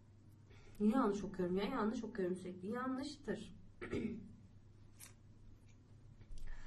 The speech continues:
Evet arkadaşlar, altıncı sorumuza devam edelim.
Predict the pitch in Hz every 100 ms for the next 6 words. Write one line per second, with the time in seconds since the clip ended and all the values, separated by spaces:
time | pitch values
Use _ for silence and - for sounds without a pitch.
0 | - - - 320 339 - - 294 294 294
1 | 247 277 302 294 208 208 277 226 202 190
2 | 180 165 -